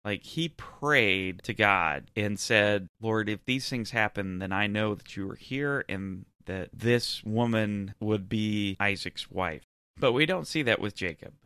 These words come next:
We don't see that at all. We just see Jacob seeing Rachel. He goes over, rolls away the stone from the well.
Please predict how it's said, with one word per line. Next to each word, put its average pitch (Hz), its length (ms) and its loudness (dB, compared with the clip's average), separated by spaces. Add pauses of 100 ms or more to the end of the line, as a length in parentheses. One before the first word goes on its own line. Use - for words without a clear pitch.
(140)
We 120 160 -2
don't 120 180 0
see 123 140 -2
that 104 240 4
at 80 120 -6
all. 85 300 0 (220)
We 143 160 4
just 147 180 0
see 135 160 2
Jacob 117 540 2
seeing 151 760 -2
Rachel. 104 540 0 (100)
He 135 160 -6
goes 131 300 0
over, 120 400 2
rolls 123 360 4
away 127 240 4
the 110 120 -2
stone 120 420 0
from 117 200 -2
the 104 80 0
well. 110 520 0